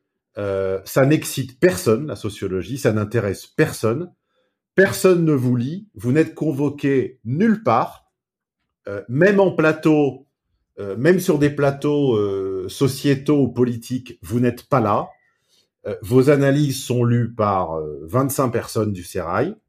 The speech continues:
Moi, euh, j'avais l'occasion, par mes productions,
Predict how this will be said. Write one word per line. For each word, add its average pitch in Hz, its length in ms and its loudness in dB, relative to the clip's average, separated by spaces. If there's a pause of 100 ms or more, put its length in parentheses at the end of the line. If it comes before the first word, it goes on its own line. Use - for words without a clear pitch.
(1080)
Moi, 123 440 2
euh, 92 560 -6
j'avais 110 260 0
l'occasion, 127 840 2 (920)
par 107 200 4
mes 101 440 4
productions, 120 800 -4